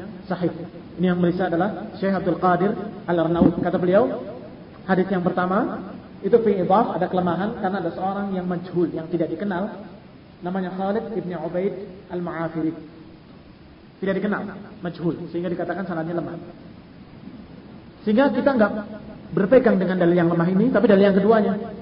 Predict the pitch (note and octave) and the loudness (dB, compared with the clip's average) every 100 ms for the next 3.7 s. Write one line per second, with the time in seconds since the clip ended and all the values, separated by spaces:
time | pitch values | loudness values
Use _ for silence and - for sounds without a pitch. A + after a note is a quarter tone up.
0 | - F3+ F#3+ F3+ F3 F3+ E3+ - - - | -6 -4 0 0 0 -2 -12 -14 -14 -16
1 | - G#3 A3+ A#3 A3 A3+ G#3+ - - - | -4 2 4 2 -4 -12 -16 -16 -18 -18
2 | - - - - - F3+ F#3 F#3 B3 G3+ | -20 -18 -14 -12 -4 0 2 4 4 4
3 | G3 F#3+ E3 E3+ G3+ E3+ | 2 2 4 6 6 6